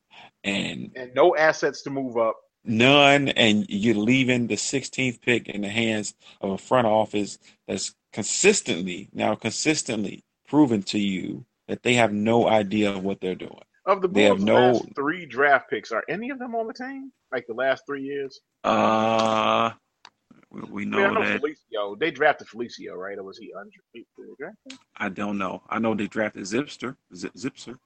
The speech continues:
Speaker 2: Zipser? They drafted Zipser. So, but of
Speaker 1: And
Speaker 2: the, of the first rounders, none of them are on the team.
Speaker 1: Uh, no. Who did they draft last year? Oh, no. No, no, no, no.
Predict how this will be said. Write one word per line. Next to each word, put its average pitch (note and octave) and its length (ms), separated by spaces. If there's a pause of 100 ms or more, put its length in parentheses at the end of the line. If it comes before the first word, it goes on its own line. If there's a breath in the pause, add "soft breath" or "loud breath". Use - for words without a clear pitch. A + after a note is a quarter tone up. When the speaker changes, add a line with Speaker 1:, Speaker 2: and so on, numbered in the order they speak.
(100)
Speaker 2:
Zipser? D#3+ 420
They A#2+ 100
drafted B2+ 360
Zipser. A2 380 (240)
So, D3+ 160
but C#3 160
of D#3+ 100
Speaker 1:
And D3 80
Speaker 2:
the, C#3 240
of D3+ 160
the C3 120 (140)
first G3+ 360
rounders, G2+ 680 (140)
none C#3 200
of B2 100
them A2+ 160
are G#2+ 120
on G#2 40
the G2 60
team. F#2+ 180
Speaker 1:
Uh, G2+ 840 (1000)
no. G2 1200 (160)
Who A#2 160
did C3 80
they B2+ 140
draft A#2 640 (240)
last G#2+ 600
year? - 260 (320)
Oh, G#2+ 260 (180)
no. G2+ 300 (220)
No, F#2 80
no, G2+ 100
no, - 60 (180)
no. - 40